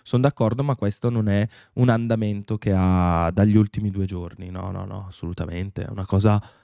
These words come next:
Eh, che si trascina da tempo, a mio avviso. Ma come fai a stabilire un costo di una linea guida? I programmi elettorali sono linee guide, la loro implementazione può cambiare assai i costi. Sono d'accordo con te, Random.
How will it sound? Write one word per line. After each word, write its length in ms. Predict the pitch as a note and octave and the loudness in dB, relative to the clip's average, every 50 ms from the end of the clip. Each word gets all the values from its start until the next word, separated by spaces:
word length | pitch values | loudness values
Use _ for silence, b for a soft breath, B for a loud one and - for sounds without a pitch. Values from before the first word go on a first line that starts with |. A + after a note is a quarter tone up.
| b b b b - _ - | b b b b -20 _ -8
Eh, 240 | G2 G#2 G2+ F#2+ F#2 | -4 -2 -2 -2 -2
che 180 | - - G#2 F#2+ | 0 0 0 0
si 140 | - - | 0 -2
trascina 440 | G#2+ - G#2 G#2 - - A2 G#2+ G#2 | 0 0 0 0 0 0 2 2 2
da 120 | G2+ G2 F#2 | 2 2 0
tempo, 340 | - G#2+ A2 A2 G#2+ A2 | 2 2 2 2 4 2
a 40 | G#2+ | 2
mio 120 | G#2+ G#2 G2+ | 2 0 -2
avviso. 400 | F#2+ G2+ G2 G2 F#2+ G2 G2 - _ _ B B B B B B B B | -2 -2 -2 -2 -2 -4 -6 -8 _ _ B B B B B B B B
Ma 140 | B C3+ D3+ | B 2 2
come 200 | - A3 G#3+ B3+ | 2 2 -6 -6
fai 240 | C4 - D3 B2+ A#2+ | -6 -4 -4 -2 -2
a 60 | A#2+ | -4
stabilire 420 | A#2+ - C#3 C3 C3 C3 C#3 C#3 C#3 | -4 -6 -6 -2 0 2 2 2 2
un 120 | C#3+ C3+ | 0 -2
costo 380 | - - D3 D3 - - E3 D#3+ | 0 0 0 0 0 -2 -4 -2
di 100 | C#3+ C#3+ | 0 0
una 120 | C3 C3+ | 2 2
linea 300 | B2 B2+ C3 C3+ B2+ A#2 | 4 4 4 6 4 4
guida? 440 | A#2 A2+ A2+ A2 G#2+ G#2+ A2 G#2 - - | 6 6 6 6 6 4 4 2 2 2
I 140 | - C3+ C3+ | 2 2 2
programmi 400 | - E3+ D#3+ D3 C#3+ D3 E3 E3+ | 2 0 2 2 0 0 -2 -2
elettorali 480 | E3+ F3+ E3+ - D3 C3 B2+ C#3 E3 | -2 -2 0 0 0 0 2 2 0
sono 220 | E3 - C#3+ B2+ B2+ | 0 2 2 2 4
linee 260 | C3 C#3 D#3+ D#3+ D3 | 4 4 4 2 2
guide, 460 | B2+ B2 B2+ C3 B2+ B2 D3+ E3+ F3+ | 4 4 4 4 6 6 4 2 4
la 120 | F3 D#3+ C#3 | 2 0 2
loro 220 | C3 C3 C#3 C#3+ | 2 2 2 2
implementazione 640 | D3 C#3 D3 C3+ B2 C3+ C#3 - D3 - - C3 B2+ | 0 0 0 0 0 0 0 0 0 0 2 0 0
può 140 | C3 - C3+ | 0 -2 -2
cambiare 320 | - D#3+ D3+ C#3 A#2 A2+ | -2 -2 -2 0 0 0
assai 240 | C3 - - - A2+ | 0 0 0 0 0
i 20 | A2+ | 2
costi. 300 | - G#2 G#2 - - B2 | 2 0 -2 0 0 2
Sono 160 | C3 C#3+ C#3+ | 2 4 4
d'accordo 240 | C3+ - D#3+ E3 E3+ | 4 4 2 0 2
con 160 | E3+ E3 C#3 | 0 0 0
te, 100 | A#2+ G#2+ | 0 -2
Random. 340 | G2 F#2 G2 F#2+ F#2 F#2 | -2 -4 -6 -6 -6 -6